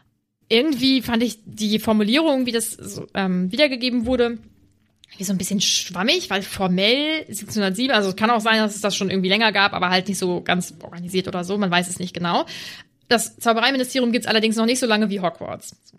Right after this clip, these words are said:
Also wurde der Schleier vor, ja, Hunderten von Jahren erschaffen und er wird ausschließlich für die Erforschung des Todes verwendet, nicht für Hinrichtung. Also er hat auf jeden Fall ja irgendwie was mit dem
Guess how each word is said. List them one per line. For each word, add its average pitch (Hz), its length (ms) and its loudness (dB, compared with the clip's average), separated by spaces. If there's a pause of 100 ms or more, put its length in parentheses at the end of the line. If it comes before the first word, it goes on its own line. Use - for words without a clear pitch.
(160)
Also 226 200 2
wurde 247 160 4
der 226 120 4
Schleier 226 360 2
vor, 208 360 2
ja, 180 200 0
Hunderten 226 320 2
von 202 220 -2
Jahren 196 420 2
erschaffen 220 540 0 (540)
und 247 200 2
er 214 160 0
wird 262 240 0
ausschließlich 277 580 0
für - 80 0
die 240 60 4
Erforschung 247 540 2
des 202 140 -2
Todes 202 300 -4
verwendet, 208 340 0
nicht 240 180 0
für 233 80 2
Hinrichtung. 208 720 0 (580)
Also 208 140 2
er 202 80 4
hat 240 120 2
auf 185 120 0
jeden 247 240 2
Fall 247 300 2
ja 226 160 2
irgendwie 254 440 0
was 214 260 2
mit 208 140 0
dem 180 140 -4